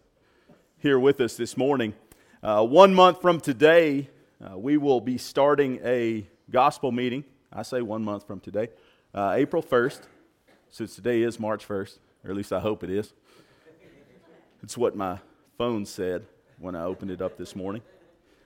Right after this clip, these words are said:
Uh, April first, we'll be starting a gospel, uh, speak. Uh, he's down at Harlingen now. Um, that gospel meeting, I'd encourage you to, uh,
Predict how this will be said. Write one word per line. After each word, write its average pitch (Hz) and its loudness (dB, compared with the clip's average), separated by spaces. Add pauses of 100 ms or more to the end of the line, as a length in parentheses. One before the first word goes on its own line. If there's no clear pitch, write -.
Uh, 95 2
April 151 6
first, 151 6
we'll 160 4
be 151 2
starting 151 4
a 120 -2
gospel, 113 6 (400)
uh, 80 -20
speak. - -4 (380)
Uh, - -14 (140)
he's 113 -8
down 135 2
at 110 0
Harlingen 123 2
now. 131 0 (380)
Um, 90 -20 (720)
that 107 -2
gospel 120 0
meeting, 117 -4
I'd 117 0
encourage 104 -4
you 104 -6
to, 104 -2 (720)
uh, - -20